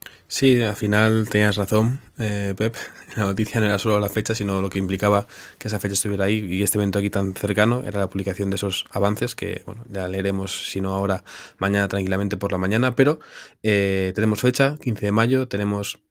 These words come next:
muchas imágenes del juego, eh, se ha hablado mucho largo y tendido de cómo es una precuela del Doom de dos mil dieciséis, como si en el dos mil dieciséis nos pedían correr y disparar y luego en el de dos mil veinte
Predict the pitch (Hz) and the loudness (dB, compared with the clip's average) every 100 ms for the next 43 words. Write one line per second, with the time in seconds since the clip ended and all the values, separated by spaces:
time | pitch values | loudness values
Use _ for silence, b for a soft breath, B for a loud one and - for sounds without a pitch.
0 | _ 131 127 117 117 117 110 98 92 120 | _ 0 2 4 4 4 0 -2 0 2
1 | 123 135 127 101 92 92 87 95 95 95 | 2 -2 -4 -6 -4 -4 -4 -4 -2 -2
2 | 95 107 104 98 98 98 104 101 95 92 | -4 -4 -2 -2 -2 -4 -2 0 -2 -4
3 | 95 95 - 98 92 90 95 98 104 101 | -4 -6 -6 -6 -6 -6 -8 -2 0 0
4 | 98 - b b - 98 95 95 95 95 | -2 -6 b b -10 -4 -2 0 -2 -4
5 | 90 107 101 98 95 101 95 95 113 117 | -2 -2 -2 -4 -4 -4 -6 0 2 2
6 | 113 - 98 95 95 b b - - 95 | -2 -6 -4 -4 -6 b b -16 -6 -2
7 | 95 95 101 98 98 98 92 - 95 95 | 0 -2 -2 -4 -2 -4 -4 -4 -2 -2
8 | 95 95 95 90 101 101 98 - 104 101 | -2 -6 -6 -4 0 -2 -2 0 2 4
9 | 95 95 95 95 95 95 92 92 101 101 | 2 -2 -2 -6 -6 -4 -6 -6 -6 -4
10 | 95 101 104 101 98 | -4 -2 -2 -2 -4